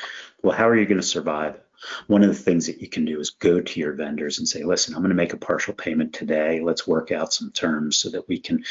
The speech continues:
figure this out." Um, I can't tell you how many people I see run into problems with their chemical vendors. Um, and it's because, you know, uh,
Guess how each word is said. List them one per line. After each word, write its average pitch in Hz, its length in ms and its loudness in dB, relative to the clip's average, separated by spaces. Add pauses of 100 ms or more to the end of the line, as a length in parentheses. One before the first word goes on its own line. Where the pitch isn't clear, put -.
(240)
figure 85 340 4
this 78 220 0
out." - 380 -12 (120)
Um, 85 320 -4 (220)
I 110 60 2
can't 127 280 2
tell 104 160 4
you 95 120 6
how 87 100 0
many 87 200 2
people 87 340 -2
I 78 80 -2
see 82 420 0 (180)
run 90 280 6
into 85 260 4
problems 82 720 -2
with - 120 -2
their 87 120 2
chemical - 460 0
vendors. - 520 -4 (400)
Um, 82 420 0 (100)
and 113 160 8
it's 110 140 4
because, 123 640 4 (320)
you 117 140 6
know, 98 240 2 (300)
uh, 92 180 2